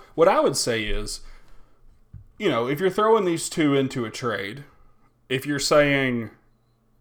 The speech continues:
that you value positionally Jarvis Landry, let's say not as much as Jaylen Waddle. Let's say that you, you acquiesce that, like, okay, yes, it, he's not as good as Jaylen Waddle, but if I throw in somebody else,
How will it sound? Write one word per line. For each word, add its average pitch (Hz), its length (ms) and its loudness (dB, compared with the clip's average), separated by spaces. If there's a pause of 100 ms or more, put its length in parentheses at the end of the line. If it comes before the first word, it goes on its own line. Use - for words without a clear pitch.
(120)
that 135 320 0
you 151 300 -2
value 123 640 2
positionally 131 840 0 (380)
Jarvis 143 400 2
Landry, 104 520 -4 (800)
let's 202 180 4
say 196 140 4
not 151 240 6
as 127 120 0
much 123 240 0
as 113 80 -8
Jaylen 110 260 -2
Waddle. 98 240 -4
Let's 113 160 -6
say 131 240 0
that 113 220 -6
you, 110 300 -8
you 117 160 -8
acquiesce 107 680 -8
that, 98 180 -8
like, 104 160 -4
okay, 131 500 0
yes, 101 340 -8
it, 113 200 -10
he's 120 480 -6
not 135 160 0
as 123 140 -4
good 123 200 -2
as 117 100 -6
Jaylen 117 300 -4
Waddle, 110 280 -2
but 113 140 -6
if 113 140 -6
I 101 80 -2
throw 170 460 -2
in 143 180 0
somebody 117 580 0
else, 107 420 -4